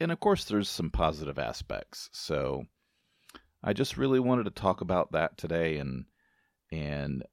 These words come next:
impart what little, uh, what, what knowledge I do have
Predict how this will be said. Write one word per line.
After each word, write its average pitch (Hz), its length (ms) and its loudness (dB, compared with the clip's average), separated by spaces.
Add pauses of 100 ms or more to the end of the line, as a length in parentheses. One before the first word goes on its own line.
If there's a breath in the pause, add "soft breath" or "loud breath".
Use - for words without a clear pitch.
impart 80 600 0 (140)
what 78 240 -2
little, 80 420 -4
uh, 69 280 0 (1000)
what, 82 380 -2
what 85 160 0
knowledge 80 420 0
I 78 140 2
do 78 300 -2
have 78 380 -2